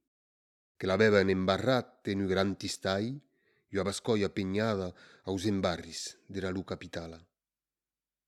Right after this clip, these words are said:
D'ua auta mà, los galès que n'èran a voler proclamar un empèri pròpi. E los aquitans?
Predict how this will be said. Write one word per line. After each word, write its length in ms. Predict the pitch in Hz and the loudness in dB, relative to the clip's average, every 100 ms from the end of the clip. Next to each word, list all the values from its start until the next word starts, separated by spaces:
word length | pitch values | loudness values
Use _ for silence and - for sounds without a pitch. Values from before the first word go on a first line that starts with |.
| - | -4
D'ua 220 | 98 104 | 0 2
auta 160 | 107 135 | 4 4
mà, 140 | 160 | 4
los 220 | 123 107 87 | 2 -2 0
galès 520 | 104 139 156 - - - _ _ | 2 2 2 -2 -10 -18 _ _
que 100 | - | -2
n'èran 380 | 110 131 117 107 | 0 0 0 -2
a 20 | |
voler 300 | 104 113 113 | 0 2 2
proclamar 480 | - 117 120 117 127 | 0 -2 0 0 0
un 80 | 107 | 0
empèri 400 | 98 95 117 95 | -2 -2 -4 -4
pròpi. 560 | - 101 92 - - 92 _ _ _ _ _ _ _ | -6 -2 -2 -4 -16 -20 _ _ _ _ _ _ _
E 80 | 107 | -6
los 160 | 98 87 | -4 -6
aquitans? 580 | 87 85 87 101 107 | -8 -8 -8 -8 -12